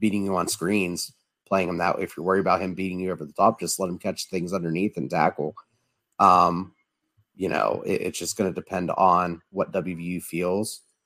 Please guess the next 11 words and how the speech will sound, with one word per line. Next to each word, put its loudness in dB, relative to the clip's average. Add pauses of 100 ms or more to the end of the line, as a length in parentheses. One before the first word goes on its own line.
(540)
they're 4
most 0 (140)
susceptible -2 (200)
for 0
him, -2 (580)
um, 2 (760)
that 2
they're 2
most -2
sus-, -6
susceptible, -2